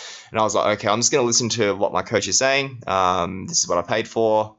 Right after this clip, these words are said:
I'm gonna be accountable. I'm gonna do everything that is asked." You know, I think a lot of validity can be held in that, is just not blindly following, but maybe, s-, you know, stepping out of your comfort zone to go somewhere you've never been, right?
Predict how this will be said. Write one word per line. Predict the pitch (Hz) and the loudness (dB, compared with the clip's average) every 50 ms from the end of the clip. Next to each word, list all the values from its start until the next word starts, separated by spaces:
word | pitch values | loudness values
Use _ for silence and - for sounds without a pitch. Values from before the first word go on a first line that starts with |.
| _ | _
I'm | - 80 90 90 90 92 | -2 0 0 0 0 0
gonna | 87 95 92 | -2 -2 -2
be | 90 87 85 | 0 -2 -2
accountable. | 85 - 127 107 110 110 98 107 | -2 -2 -2 0 0 0 0 0
I'm | 104 104 | 0 0
gonna | 101 98 90 | -2 -4 -4
do | 87 95 95 | -4 -4 -2
everything | - - 90 92 95 95 - 92 90 90 95 92 - | 0 0 -2 -2 -4 -4 -4 -4 -2 -4 -8 -10 -6
that | - - 87 82 - - | -4 -2 -2 -2 -2 -4
is | - 95 92 87 80 - | -6 -8 -8 -8 -4 -2
asked." | - 120 - - - - - - - - | -2 -2 0 -2 -4 -4 -6 -8 -18 -20
You | - - | -16 -10
know, | 90 90 92 | -6 -2 0
I | 90 90 | -2 0
think | - 107 107 101 | 0 -2 -2 0
a | 104 | 0
lot | 104 104 101 | 2 2 0
of | 98 98 | 0 -2
validity | 95 101 101 101 101 98 - 104 92 | -2 0 0 0 2 0 0 -4 -4
can | 92 - 98 95 95 98 | -6 -6 -6 -6 -6 -4
be | - 98 92 92 87 90 95 - | -2 -2 -2 -2 -4 -6 -12 -12
held | - - 104 98 92 | -4 -2 -2 -2 -2
in | 90 90 | -4 -4
that, | 95 95 95 85 - | -2 -2 -2 -2 -2
is | 87 - | -4 -4
just | - 98 92 - - - - - - - - - - - | -2 -2 -2 -2 -4 -4 -8 -18 -20 -20 -20 -18 -6 -4
not | 160 185 151 117 | -4 -4 -4 -2
blindly | 113 123 127 131 135 131 120 | -2 0 0 2 2 0 0
following, | 113 - 113 123 131 113 104 104 104 98 | 0 0 2 2 2 2 2 0 -2 -2
but | 87 95 92 92 - - - _ | 0 0 2 2 0 -2 -6 _
maybe, | - 82 101 107 107 110 107 110 110 104 104 - - _ _ _ _ _ _ | -12 -6 -2 0 0 0 0 0 -2 -2 -4 -6 -12 _ _ _ _ _ _
s-, | - - - - - | -2 0 0 0 0
you | - 139 | 0 0
know, | 123 | 2
stepping | 107 - - 131 127 131 127 117 | 2 2 2 0 0 0 0 0
out | 113 | 0
of | |
your | 110 98 | 0 -2
comfort | - - 123 107 92 113 | -2 -2 -2 -2 -2 -2
zone | - 101 95 98 | -2 -2 -2 -2
to | 98 107 | -2 -2
go | 104 104 98 | 0 0 2
somewhere | 98 - - 95 95 95 | 2 2 0 0 0 0
you've | 92 95 | 0 0
never | 101 95 92 87 | -2 -2 -4 -4
been, | - 139 139 117 | -2 -2 -2 0
right? | 92 90 107 110 - | 0 0 0 0 -2